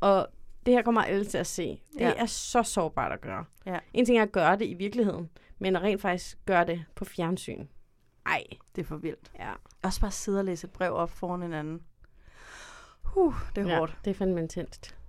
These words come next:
Speaker 2: Fantastisk arbejde, Anders.
Speaker 1: Ja.
Speaker 2: Ja.
Speaker 1: Okay, vi når ikke mere i dag, altså.
Speaker 2: Nej.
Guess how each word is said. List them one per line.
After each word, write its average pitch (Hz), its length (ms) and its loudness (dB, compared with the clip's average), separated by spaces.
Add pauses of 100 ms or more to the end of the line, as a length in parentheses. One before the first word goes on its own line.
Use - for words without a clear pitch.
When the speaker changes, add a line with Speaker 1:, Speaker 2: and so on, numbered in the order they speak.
(120)
Speaker 2:
Fantastisk 196 720 -6
arbejde, 127 340 0
Anders. - 420 -12
Speaker 1:
Ja. - 120 -2 (880)
Speaker 2:
Ja. 156 100 -10 (800)
Speaker 1:
Okay, 226 340 6
vi 226 80 6
når 262 180 6
ikke 339 140 2
mere 359 120 6
i 359 80 2
dag, 349 140 6 (120)
altså. 175 720 6
Speaker 2:
Nej. 202 140 0